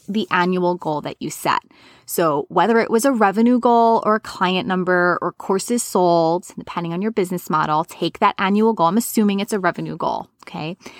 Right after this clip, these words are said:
It really doesn't matter. I then ask my clients to break it down further.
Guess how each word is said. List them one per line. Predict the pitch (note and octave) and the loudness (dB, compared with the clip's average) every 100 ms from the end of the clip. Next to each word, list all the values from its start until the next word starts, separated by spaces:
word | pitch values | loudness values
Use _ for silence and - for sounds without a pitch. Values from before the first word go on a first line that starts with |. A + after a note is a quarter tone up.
| - - | -20 -10
It | F#3 | -4
really | F#3+ F#3 | 0 0
doesn't | G#3 B3+ - | 0 -2 0
matter. | E3+ D#3+ D#3 G3 - - - _ | 0 0 0 -4 -8 -20 -20 _
I | F#3+ F#3+ | -2 0
then | G3+ A#3+ | 2 2
ask | C4 C#4 - | 2 0 2
my | G#3+ | 2
clients | A3+ - D#3+ D#3+ - - | 2 0 0 -2 -8 -8
to | G3+ | -6
break | - D#3+ | -4 -4
it | E3+ | -4
down | - D#3 D#3 | -2 -2 -4
further. | - F3 B2+ - | -2 0 0 -4